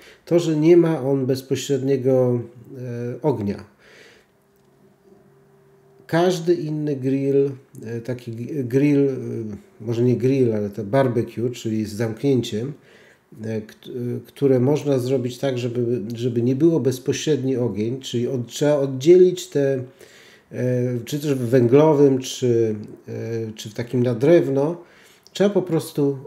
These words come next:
oddzielić, e, kamień do pizzy od bezpośredniego ognia, czyli najlepiej jeszcze jednym kamieniem od pizzy albo jakimś aluminium,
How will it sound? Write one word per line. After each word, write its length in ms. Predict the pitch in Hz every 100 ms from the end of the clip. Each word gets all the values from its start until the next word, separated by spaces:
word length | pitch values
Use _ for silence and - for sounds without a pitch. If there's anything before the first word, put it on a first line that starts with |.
| -
oddzielić, 960 | 143 123 123 165 156 131 175 170 - - _ _ _ _ _ _ -
e, 40 | 120 117 113 - _ _ _
kamień 600 | 170 160 135 160 214 208 - _ _ _ _ _ 127
do 120 | 139
pizzy 640 | 139 127 - 151 190 226 - _ _ _ _ _ _ _
od 420 | 160 190 190 - -
bezpośredniego 1300 | 120 151 - 143 - 151 143 147 135 139 135 131 -
ognia, 380 | 117 98 90 - _
czyli 320 | - 147 147 123 - _ _
najlepiej 480 | - 226 214 202 147
jeszcze 280 | 127 - 143
jednym 280 | 127 127 120
kamieniem 420 | 123 123 120 120
od 180 | 113 -
pizzy 520 | 113 - - 110 104
albo 220 | 98 92
jakimś 340 | 98 - 110 113
aluminium, 680 | 135 143 147 131 120 117